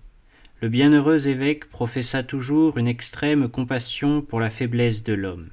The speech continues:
Ô misère humaine, misère humaine », répétait-il. Oh, que nous sommes environnés d'infirmités,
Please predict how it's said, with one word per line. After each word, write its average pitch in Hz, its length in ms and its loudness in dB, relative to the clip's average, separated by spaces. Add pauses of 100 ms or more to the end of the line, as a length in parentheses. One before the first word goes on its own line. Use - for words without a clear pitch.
(880)
Ô 127 180 2
misère 117 480 4
humaine, 95 420 -2 (220)
misère 113 500 0
humaine », 95 400 -6 (400)
répétait-il. 110 800 -6 (720)
Oh, 123 220 0 (240)
que 143 100 2
nous 139 240 8
sommes 139 540 4
environnés 127 720 2
d'infirmités, 110 960 0